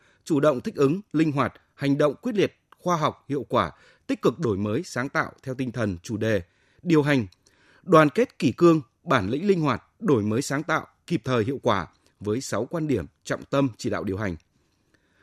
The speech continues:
Đánh giá cao các giải pháp của chính phủ, các chuyên gia cho rằng vấn đề là việc triển khai trong thực tế như thế nào, bởi chỉ có những hành động cụ thể, quyết liệt mới làm nên thành công.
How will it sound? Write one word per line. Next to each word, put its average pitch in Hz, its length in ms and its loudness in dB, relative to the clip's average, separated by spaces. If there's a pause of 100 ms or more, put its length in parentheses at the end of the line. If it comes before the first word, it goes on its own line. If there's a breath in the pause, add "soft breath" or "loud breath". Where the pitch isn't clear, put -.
(140)
Đánh 135 180 0
giá 147 160 2
cao 156 320 0
các 170 220 -4
giải 127 140 -4
pháp 196 220 -6
của 139 80 -4
chính 110 140 -4
phủ, 127 280 0 (180)
các 185 160 -6
chuyên 160 140 -4
gia 139 160 0
cho 131 100 -6
rằng 110 220 -4 (260)
vấn 117 240 -2
đề 143 220 0 (260)
là 117 120 -6
việc 131 200 -6
triển 113 200 -2
khai 151 280 -4
trong 131 220 -8
thực - 200 -10
tế 110 340 0
như 127 140 -4
thế 113 100 -6
nào, 107 240 -2 (460 soft breath)
bởi 151 160 2
chỉ 120 180 -2
có 113 240 0
những 170 160 -6
hành 156 180 -2
động 123 140 -4 (100)
cụ 170 140 -4
thể, 127 260 0 (160)
quyết - 180 -6
liệt 147 320 2
mới 113 220 -4
làm 117 240 -2
nên 120 260 -2
thành 107 180 -8
công. 110 200 -2